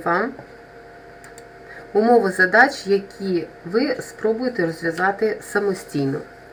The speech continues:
Задачі буквально на використання однієї-двох формул,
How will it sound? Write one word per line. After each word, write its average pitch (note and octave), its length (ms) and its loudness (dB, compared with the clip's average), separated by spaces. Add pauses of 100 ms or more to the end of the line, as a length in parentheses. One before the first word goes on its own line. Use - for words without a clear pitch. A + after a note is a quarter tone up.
(640)
Задачі A3 500 6
буквально F3+ 520 2
на F3 80 0
використання F3+ 680 2
однієї-двох D#3+ 800 -2
формул, C4+ 480 0